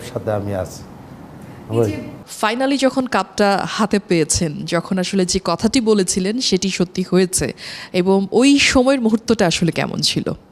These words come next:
Speaker 1: হ্যাঁ, আমি তো মানে ওই যে আমি, আহ, একটা তো বরিশাল অনেক দিন ধরে খেলতেছে, তারা চূড়ান্ত জায়গায় পড়ছে না, এটা বরিশালবাসীর একটা, আহ, প্রত্যাশা ছিল। দ্বিতীয়ত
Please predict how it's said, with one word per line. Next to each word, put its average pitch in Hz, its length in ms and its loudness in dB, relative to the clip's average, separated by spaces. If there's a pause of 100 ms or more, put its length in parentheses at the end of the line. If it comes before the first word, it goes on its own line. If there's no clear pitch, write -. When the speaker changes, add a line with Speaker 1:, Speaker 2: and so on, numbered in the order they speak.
Speaker 1:
হ্যাঁ, 117 340 0
আমি 156 480 2
তো 165 80 2
মানে 156 400 2 (280)
ওই 190 160 4
যে 196 140 6
আমি, 180 400 4
আহ, - 640 -6
একটা 156 460 0
তো 185 80 4
বরিশাল 160 460 4
অনেক 156 320 4
দিন 156 160 2
ধরে 147 200 4
খেলতেছে, 131 500 -4
তারা 127 420 2 (180)
চূড়ান্ত 147 440 2
জায়গায় 127 380 2
পড়ছে 131 320 -4
না, 123 80 -2
এটা 123 220 -2
বরিশালবাসীর 123 760 -2
একটা, 117 340 -6
আহ, - 640 -10
প্রত্যাশা 113 420 -6
ছিল। 113 280 -4
দ্বিতীয়ত 160 680 0